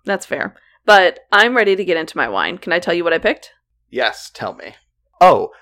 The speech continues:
Speaker 2: also, but Brittany, before you get into your wine, listeners, if y'all hear, um, a mysterious disembodied voice in the background,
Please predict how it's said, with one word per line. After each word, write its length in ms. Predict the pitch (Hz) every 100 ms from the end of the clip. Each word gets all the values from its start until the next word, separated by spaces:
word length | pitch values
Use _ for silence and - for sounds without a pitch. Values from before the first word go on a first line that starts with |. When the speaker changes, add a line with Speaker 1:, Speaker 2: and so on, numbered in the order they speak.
| _ _
Speaker 2:
also, 440 | 160 156 131 101
but 260 | 98 123 -
Brittany, 260 | 156 127 113
before 200 | 151 139
you 60 |
get 140 | 120 107
into 140 | 120
your 80 | 113
wine, 340 | 110 92 92 101
listeners, 640 | 139 143 110 92 90 -
if 160 | 127 135
y'all 260 | 147 156 147
hear, 540 | - 165 120 113 101
um, 320 | 110 101 101 104
a 120 | 113
mysterious 800 | 113 - - 151 131 113 113 -
disembodied 600 | 123 120 107 107 101 -
voice 260 | - -
in 40 | 113
the 40 |
background, 600 | 101 98 - 123 127 131